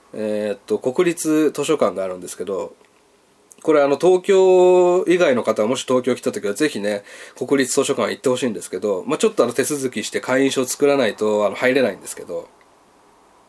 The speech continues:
あの、ピッて、あの、駅の改札みたいに、スイカを押すみたいに、あの、会員証をピッてタッチしないと入れない仕組みになってるんですけど、で、入る前にね、あの、ロッカーに全部荷物預けなきゃいけないんですよ。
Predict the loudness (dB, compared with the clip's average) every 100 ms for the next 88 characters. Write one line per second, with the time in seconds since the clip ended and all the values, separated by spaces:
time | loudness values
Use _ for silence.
0 | -20 -12 -8 -6 -6 -8 -6 -6 -6 -16
1 | -20 -20 -20 -20 _ -14 -14 -14 -16 -4
2 | -2 0 0 2 0 -2 -2 0 -2 -2
3 | -4 -4 -6 -2 0 2 0 0 -4 -6
4 | -6 -8 -4 -2 0 0 0 0 0 -6
5 | -6 _ -6 -4 -4 -8 -10 -8 -8 -6
6 | -6 -4 0 2 2 0 -10 -4 0 0
7 | 0 -4 -6 -10 -8 -10 -10 -14 -12 -4
8 | -2 -2 -8 -18 -6 -2 2 2 2 2
9 | 2 2 4 2 2 0 -2 -2 -2 -2
10 | 0 0 0 0 0 2 -2 -2 -2 0
11 | 0 0 0 0 0 0 -2 -2 -4 -6
12 | -10 -14 -16